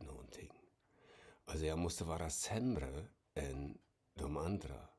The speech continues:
Det är ganska inkorkat, eller hur? Men så funkar det nog väl. Men idag är det lite större krav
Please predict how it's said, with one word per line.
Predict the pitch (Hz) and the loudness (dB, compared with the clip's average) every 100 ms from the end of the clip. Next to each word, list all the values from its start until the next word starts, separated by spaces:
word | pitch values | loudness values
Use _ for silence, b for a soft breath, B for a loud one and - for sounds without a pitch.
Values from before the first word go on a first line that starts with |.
| _ b b b b b b _ _ _ _ _ | _ b b b b b b _ _ _ _ _
Det | - - | -14 -6
är | 78 | -2
ganska | 73 73 - | 0 0 2
inkorkat, | - 127 - 78 69 71 - | 2 2 2 0 2 -2 0
eller | 71 | 2
hur? | 82 98 - B B B B B B _ - | 4 2 0 B B B B B B _ 6
Men | 98 92 | 8 10
så | 92 120 165 156 | 8 4 4 0
funkar | - 196 - | 0 0 0
det | 73 78 | 0 0
nog | 80 90 | 0 0
väl. | 120 101 62 - 92 - - _ B B B B B B B B B - | -2 -2 -4 -10 -18 -20 -20 _ B B B B B B B B B 0
Men | 90 110 | 8 10
idag | 120 208 117 143 160 - - - 120 - | 10 10 10 10 6 2 -6 2 4 6
är | 117 | 6
det | 117 - 110 | 4 6 6
lite | 104 - 101 95 | 6 4 4 4
större | - 104 101 95 92 98 - | 4 4 6 6 4 0 -4
krav | - 98 95 101 | 0 4 4 4